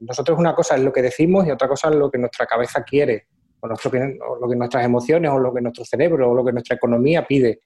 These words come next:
Y, y a partir de ahí empiezo a trabajar un proceso de, de conocimiento, de acercamiento y de, de investigar sobre cómo es esa persona o sobre qué historia real hay detrás de todo eso.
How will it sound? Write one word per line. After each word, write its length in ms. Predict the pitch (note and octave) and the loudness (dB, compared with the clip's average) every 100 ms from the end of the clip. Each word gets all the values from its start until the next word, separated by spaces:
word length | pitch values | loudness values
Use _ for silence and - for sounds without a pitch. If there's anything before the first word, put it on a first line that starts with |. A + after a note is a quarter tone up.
| - | -4
Y, 580 | D3 C3+ B2+ C3 C3+ | 2 4 4 2 2
y 40 | C#3 | 0
a 60 | C3 | 0
partir 300 | C3+ E3+ G3+ | -2 0 2
de 60 | |
ahí 260 | G3 G#3+ - | 4 2 2
empiezo 420 | D3+ C3+ D#3 G3+ F3 | 0 -2 0 2 4
a 160 | C#3+ | 2
trabajar 480 | C3+ C3+ - E3 F3 - | 0 -2 2 2 2 -2
un 120 | E3 D#3+ | -8 -4
proceso 340 | D#3 D#3+ F3+ | -2 0 2
de, 240 | D3+ C3 B2+ | 4 2 -2
de 120 | B2+ | -8
conocimiento, 540 | - C3 C3+ C#3+ D#3+ E3 | -4 -4 0 0 2 0
de 60 | |
acercamiento 680 | C#3 C3+ C3+ C3 D3+ E3 F#3 | 0 -2 -2 0 0 0 0
y 200 | F3 C#3 | 0 0
de, 680 | B2 A#2+ A#2 A#2 - A#1+ A#1+ _ _ _ _ _ _ | 0 2 2 0 -4 -10 -18 _ _ _ _ _ _
de 140 | C#3 C#3+ | -2 2
investigar 500 | C#3 B2 C3+ D3+ F#3 | 2 0 0 0 0
sobre 400 | - E3 C#3+ - | 2 2 2 -2
cómo 260 | - E3 F3+ | -4 0 0
es 140 | F3 | 0
esa 160 | E3+ D3 | -4 -4
persona 360 | D#3+ E3 E3 | -4 -2 0
o 60 | D#3 | 0
sobre 340 | - C#3+ C3 | 0 0 0
qué 140 | - E3+ | 0 2
historia 460 | F#3 - F3+ F3+ | 2 0 2 2
real 360 | D#3 D3 D#3 G3 - _ _ _ _ | 2 2 2 0 -4 _ _ _ _
hay 160 | - D3 | 0 2
detrás 320 | D3 D3 D3 | 2 2 2
de 120 | D#3+ | 2
todo 280 | C3+ C#3+ B2 | 2 2 4
eso. 360 | C3+ - F#2 | 2 0 -8